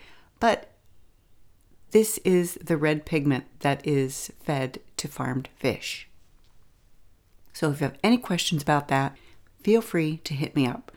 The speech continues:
I'm schooling myself on that and will be speaking with the, uh, fine folks over at the Aquademia podcast. If you have not listened to any of their episodes,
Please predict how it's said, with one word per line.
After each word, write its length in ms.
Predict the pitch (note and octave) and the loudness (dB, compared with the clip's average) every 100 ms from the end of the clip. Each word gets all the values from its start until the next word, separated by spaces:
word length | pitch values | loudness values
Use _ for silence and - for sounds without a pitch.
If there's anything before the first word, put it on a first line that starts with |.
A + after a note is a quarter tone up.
| - - - _ - | -20 -20 -20 _ -4
I'm 160 | D3+ C#3 | 0 0
schooling 480 | - - A#3+ B3 | -2 2 6 6
myself 420 | A3+ G#3+ G#3+ G3+ G3+ | 6 4 2 0 0
on 300 | - F#3+ F#3 | 0 2 2
that 300 | F3 F3+ - - - - | 2 -2 -6 -16 -20 0
and 360 | F3 E3 E3 | 2 4 4
will 120 | D#3+ | 2
be 320 | D#3+ E3 D#3+ D#3+ | 2 0 0 -4
speaking 680 | - G#3+ G#3 F#3+ F3+ F3 - - - _ - | -2 0 0 2 4 2 -2 -16 -20 _ -2
with 380 | D#3+ D#3 D3+ - - | 0 -2 -6 -20 -8
the, 580 | D#3+ D3+ D3 D3+ D3 - - | -2 0 0 -2 -4 -6 -10
uh, 140 | D#3 D#3 | -10 -4
fine 280 | - G#3 | 2 2
folks 400 | G#3 G#3+ G#3+ - - | 4 0 -2 -8 -6
over 240 | F3 E3 | -2 0
at 80 | - | 0
the 80 | E3+ | -4
Aquademia 760 | - E3+ E3 E3 D#3+ D3+ C#3+ | -6 -4 -2 0 2 4 2
podcast. 800 | - A#3 A#3 A3+ A3 G#3+ - - - - - - - _ - - | -2 0 0 0 0 0 -4 -12 -18 -20 -20 -20 -20 _ -12 -8
If 160 | D#3+ | -4
you 180 | E3 E3+ | 0 0
have 220 | E3 F3 | 2 2
not 200 | F3+ D#3 | 2 0
listened 320 | E3+ E3 E3 | 0 0 0
to 200 | D#3+ - | 0 -4
any 200 | E3 D#3+ | 0 2
of 100 | D3 | 0
their 260 | F3+ C4 - | 2 0 0
episodes, 600 | F#3 F3+ - E3+ E3+ - | -2 -2 0 2 2 -2